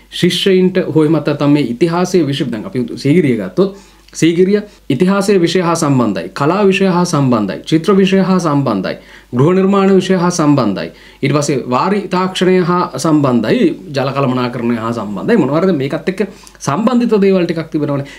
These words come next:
මේ සම්බන්ධිත දේ අධ්‍යයනය කරමින් ඉන්න විශ්වවිද්‍යාල ශිෂ්‍යයින්ට හෝ පාසල් ශිෂ්‍යයින්ට මේවා නොමිලේ පෙන්නුවත් අතරම පාඩු නෑ. මම හිතන්නේ එහෙම වැඩපිළිවෙලක් තියෙනවා. එතකොට ඒවා එහෙම පෙන්වන්න ඕනේ. ලෝකෙ කොහෙත් එහෙමයි. සමහර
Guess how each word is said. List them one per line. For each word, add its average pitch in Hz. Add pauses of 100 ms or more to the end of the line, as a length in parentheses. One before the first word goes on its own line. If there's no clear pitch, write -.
මේ 190
සම්බන්ධිත 208
දේ 147 (320)
අධ්‍යයනය 202
කරමින් 147
ඉන්න 127
විශ්වවිද්‍යාල 156
ශිෂ්‍යයින්ට 131
හෝ 165
පාසල් 147
ශිෂ්‍යයින්ට 107 (440)
මේවා 151
නොමිලේ 190
පෙන්නුවත් 160
අතරම 185
පාඩු 190
නෑ. 208 (160)
මම -
හිතන්නේ 120
එහෙම 117
වැඩපිළිවෙලක් 110
තියෙනවා. 220 (480)
එතකොට 214
ඒවා 226
එහෙම 247
පෙන්වන්න 240
ඕනේ. 117
ලෝකෙ 165
කොහෙත් 226 (140)
එහෙමයි. 233 (260)
සමහර 156